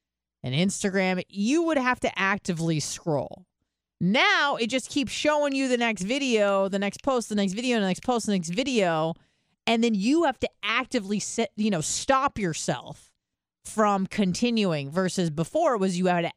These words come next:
actively seek something out. You had to actively watch another video. Now it just auto plays, just auto starts the next video. And then you're just, like, locked in like a fucking zombie. And I'm like, "How is it that I can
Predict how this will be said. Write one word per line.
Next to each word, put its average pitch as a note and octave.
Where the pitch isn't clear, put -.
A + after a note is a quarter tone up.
actively E3+
seek D#3
something C#3+
out. D#3+
You G3+
had G3+
to G3
actively G#3
watch F3
another D#3+
video. D3
Now G3+
it G3+
just F3
auto E3
plays, -
just -
auto E3
starts D#3+
the E3+
next D3
video. G3+
And E3
then F3
you're E3+
just, D#3
like, C3+
locked F3+
in F3
like C#3
a D3
fucking C#3+
zombie. E3+
And E3+
I'm E3+
like, E3+
"How A#3+
is C4+
it A#3
that E3+
I G3
can F3+